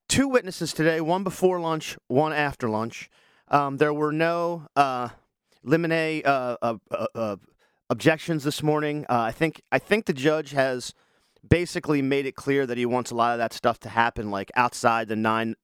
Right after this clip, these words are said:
thirty to four thirty sort of schedule. Um, you know, there'll still be some, there was still some lengthy sidebars, uh, but nothing, nothing like we've seen in the first few days of the trial. So that was,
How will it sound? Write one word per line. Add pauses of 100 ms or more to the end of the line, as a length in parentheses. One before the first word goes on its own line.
(120)
thirty
to
four
thirty
sort
of
schedule. (340)
Um,
you
know,
there'll
still
be
some, (800)
there
was
still
some
lengthy
sidebars, (340)
uh,
but
nothing, (800)
nothing
like
we've
seen
in
the
first
few
days
of
the
trial.
So
that
was,